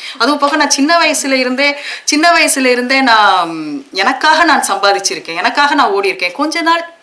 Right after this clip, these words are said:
யாராவது என்னை பாத்துக்க மாட்டாங்களா? யாருடைய அரவணைப்பிலையாவது நான் இருக்க மாட்டேனான்னு நான் நினைக்கிறேன். அதனால கேக்குறேன்.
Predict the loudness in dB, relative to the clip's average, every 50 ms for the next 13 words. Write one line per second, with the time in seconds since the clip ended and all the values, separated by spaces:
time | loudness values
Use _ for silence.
0 | _ _ -20 -18 _ -2 2 2 4 4 4 4 4 2 2 0 2 2 0 0
1 | 0 -2 -6 -4 -4 -4 -2 -2 -4 -4 -4 -4 -6 -6 -4 0 0 2 2 2
2 | 2 2 2 4 4 4 4 2 2 0 -2 -2 -4 -2 0 0 0 0 0 -2
3 | -2 -2 -4 -4 -2 0 2 2 2 0 -2 0 0 0 0 0 -4 -4 -4 -4
4 | -6 -6 -6 -6 -4 -4 -4 -6 -8 -12 -16 -20 -20 -18 -18 -8 -6 -4 -2 0
5 | 2 2 2 2 2 0 0 0 0 0 -2 -4 -4 -4